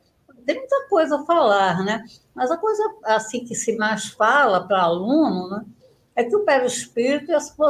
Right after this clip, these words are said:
é como se fosse um envoltório, não é? O primeiro envoltório do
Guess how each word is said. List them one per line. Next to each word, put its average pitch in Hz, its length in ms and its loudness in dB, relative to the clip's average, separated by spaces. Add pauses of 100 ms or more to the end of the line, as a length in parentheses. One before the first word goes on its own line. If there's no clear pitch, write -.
(140)
é 233 100 2
como 247 180 -6
se 247 100 -6
fosse 262 240 -2
um 294 140 -2
envoltório, 208 1160 0
não 202 160 -4
é? 262 120 -4 (380)
O 196 80 -20
primeiro 269 600 0
envoltório 277 1080 0 (680)
do 247 460 0